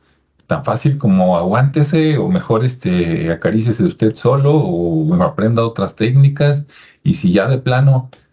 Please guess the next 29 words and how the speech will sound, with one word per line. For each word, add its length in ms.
eh, 120
ya 160
sabe 320
que 280
quiere, 320
quiere 260
darle, 440
pues 240
la 120
consecuencia 600
de 140
darle 360
siempre 400
es 120
un 200
hijo. 260
No 160
quieres 300
tener 180
un 140
hijo, 240
pues 120
no 160
le 120
des. 300
¿Quieres 260
darle? 380
Pues 320
entonces 680